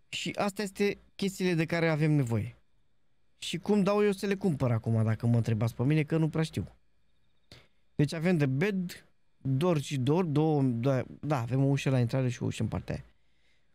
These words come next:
Uh, delivery. Decoration, equipment, decorații, nu. Displays, nu. Misc, nu.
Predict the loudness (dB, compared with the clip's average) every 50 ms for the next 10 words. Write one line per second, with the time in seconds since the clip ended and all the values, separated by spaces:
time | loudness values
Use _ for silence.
0 | _ _ -2 0 2 4 4 4 4 4 2 2 2 2 2 4 4 4 4 4
1 | 2 2 2 0 -4 -6 -14 _ _ _ _ _ _ _ _ _ _ _ _ _
2 | _ _ _ _ _ _ _ _ _ _ _ _ _ _ _ _ _ _ _ _
3 | _ -4 -2 -2 0 0 0 0 0 0 0 -2 0 0 0 2 2 0 0 -2
4 | -2 -6 -2 0 0 0 0 0 0 -2 -2 -2 -2 0 0 0 -2 -2 -4 -2
5 | 0 0 0 0 0 0 0 -2 -2 -4 -4 -4 -2 -2 -2 -2 -2 -2 -2 -2
6 | 0 0 0 0 2 2 2 0 0 -2 -6 -16 -20 -18 -10 -4 -2 0 0 0